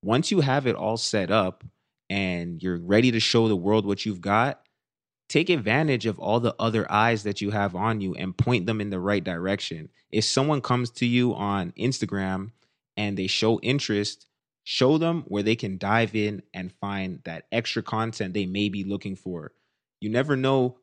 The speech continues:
who really wants to know more about you, but if they come to you and it's not on your website, you need to be able to redirect them somewhere where they can find what they're looking for. So from the top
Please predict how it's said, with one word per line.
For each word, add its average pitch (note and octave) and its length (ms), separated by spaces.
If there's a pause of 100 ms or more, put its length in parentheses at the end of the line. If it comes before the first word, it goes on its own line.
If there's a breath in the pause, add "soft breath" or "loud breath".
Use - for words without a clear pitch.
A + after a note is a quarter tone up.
who C#3+ 300
really B2+ 360
wants A2+ 300
to A#2+ 100
know G#2+ 220
more G#2 260
about G#2 480
you, E2 200 (280)
but A#2+ 300
if - 160
they B2 180
come C3 360
to A#2 140
you F#2+ 460
and F#2+ 140
it's G2 140
not G2+ 260
on G#2 160
your F#2+ 120
website, A2 500
you G2+ 120
need A2 320
to - 80
be A2 200
able G#2+ 200
to F#2 140
redirect G2 680
them G#2+ 120
somewhere A#2 400
where G#2 140
they G#2 80
can F#2 140
find F2+ 320
what F2 100
they're F2 120
looking F2+ 260
for. D#2+ 280
So A#2 300
from G#2 180
the F#2+ 100
top G2 420